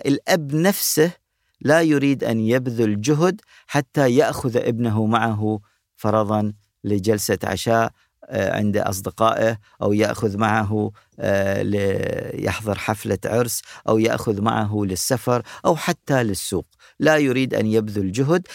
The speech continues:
لأن كما تعلم أن المراهقين، آه، يكون هناك نقاش، يكون هناك جدل، ربما يكون هناك كسل، فيحتاج إلى جهد من قبل الأب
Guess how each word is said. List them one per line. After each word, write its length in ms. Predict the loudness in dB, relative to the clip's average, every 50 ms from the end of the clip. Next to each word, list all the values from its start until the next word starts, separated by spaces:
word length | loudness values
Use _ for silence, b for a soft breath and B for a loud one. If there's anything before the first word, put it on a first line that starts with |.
| B B B
لأن 200 | 0 2 2 2
كما 340 | 2 2 0 2 2 0 0
تعلم 500 | 0 0 0 0 2 0 0 -2 -4 -6 -6
أن 220 | -4 -2 0 0 0
المراهقين، 1040 | 0 0 -2 -2 -2 0 0 2 2 2 2 0 -4 -4 -2 -2 0 0 -2 -4 -6 b b b b b 0
آه، 440 | 2 2 2 2 -2 -4 -8 -14 -18 -20 -20 -8 -2
يكون 340 | -2 -2 0 0 -2 0 2
هناك 380 | 2 2 2 2 0 0 0
نقاش، 540 | 0 0 0 -2 0 0 2 2 2 0 -2
يكون 280 | -4 -2 -2 -2 0 0
هناك 360 | 0 0 0 0 -2 -2 -4
جدل، 460 | -2 0 0 0 2 0 0 0 -2
ربما 400 | -4 -2 -2 -2 0 0 0 -2
يكون 360 | -2 -4 -4 -4 -4 -2 -2
هناك 300 | -2 -2 0 0 -2 -2
كسل، 580 | -2 -4 -4 -2 -2 -2 0 0 0 0 0 -2 B B B B B
فيحتاج 680 | 0 2 2 2 2 -2 -4 -2 0 2 2 2 0 -2
إلى 340 | -2 -2 0 2 2 2 2
جهد 520 | 0 0 2 2 2 4 4 2 0 0 -2
من 220 | -2 0 -2 -2
قبل 400 | -2 -2 -4 0 0 0 0 0
الأب 500 | 0 -2 -4 -4 0 0 0 0 0